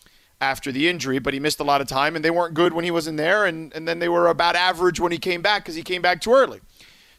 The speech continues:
But what this means is,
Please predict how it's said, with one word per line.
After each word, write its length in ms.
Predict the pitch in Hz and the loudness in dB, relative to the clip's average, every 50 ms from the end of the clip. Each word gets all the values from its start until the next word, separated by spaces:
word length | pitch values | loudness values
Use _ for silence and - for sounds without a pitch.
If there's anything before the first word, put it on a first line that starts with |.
| - - | -6 0
But 240 | - 240 240 233 233 - | 2 4 4 4 0 2
what 240 | 165 196 220 185 - | 2 4 4 4 4
this 240 | 269 339 339 - 254 | 2 2 2 2 0
means 680 | 233 262 277 269 226 156 120 104 113 - - - - - - _ _ _ | 0 0 2 2 0 -2 -4 -6 -10 -12 -12 -12 -12 -14 -18 _ _ _
is, 560 | 170 170 165 165 160 160 160 160 - - - | 0 2 2 2 2 2 0 -2 -2 -6 -6